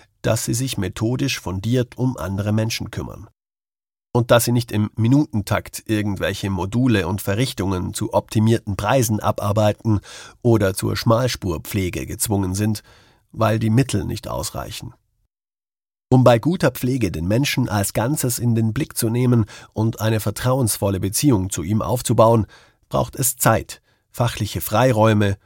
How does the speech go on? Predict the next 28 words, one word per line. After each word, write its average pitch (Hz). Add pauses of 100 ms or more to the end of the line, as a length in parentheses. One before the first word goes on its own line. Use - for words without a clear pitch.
(160)
und 101
Vertrauen. 98 (1040)
Der 101
langjährige 135
und 98
damals 101
sehr 131
populäre 117
Berliner 104
Ärztekammerpräsident 92 (100)
Alice 98
Huber 123 (560)
machte 120
einmal 139
den 101
geradezu 113
revolutionären 110
Vorschlag, 113 (380)
alle 131
Ärzte 110
nach 92
dem 95
Tarifvertrag 113
des -
öffentlichen 104
Dienstes 123
zu -
bezahlen -